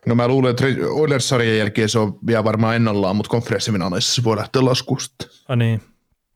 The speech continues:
Speaker 2: Kyllä. Ja no sitten toikin, mä en tiedä, miksi mä haluan mennä tonne, mutta just se, että Kipperillä, että kaikki tietää sen yhden huikean pitkän kevään, mikä sitten valitettavasti tappioon päättyi, niin sielläkin, että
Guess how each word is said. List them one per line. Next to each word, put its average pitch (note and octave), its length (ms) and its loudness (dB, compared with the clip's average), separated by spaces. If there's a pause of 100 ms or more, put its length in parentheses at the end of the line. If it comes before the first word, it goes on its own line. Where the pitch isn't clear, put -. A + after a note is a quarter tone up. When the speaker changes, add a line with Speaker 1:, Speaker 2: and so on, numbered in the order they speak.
(480)
Speaker 2:
Kyllä. B2 240 2 (260)
Ja C#3+ 160 4
no D3+ 160 4
sitten C#3+ 280 0
toikin, C#3+ 460 2 (640)
mä C3+ 80 -6
en A#2+ 60 0
tiedä, B2 160 2
miksi B2+ 180 2
mä C3 60 0
haluan A#2 220 2
mennä B2+ 220 4
tonne, A#2 280 -2
mutta A2+ 260 -2
just A#2 120 -4
se, B2 60 0
että A#2 240 -4 (200)
Kipperillä, A2+ 540 -2
että A2+ 200 -2
kaikki A2+ 320 -4
tietää A2 260 0
sen A#2 140 0
yhden A#2 360 0 (640)
huikean A#2+ 320 2
pitkän A#2+ 280 0
kevään, B2 340 0
mikä A2 220 0
sitten A2+ 360 -4 (480)
valitettavasti A#2 460 -2
tappioon B2 540 0
päättyi, G#2+ 400 -2 (420)
niin G#2+ 400 -10 (540)
sielläkin, B2 460 0
että A#2+ 200 -4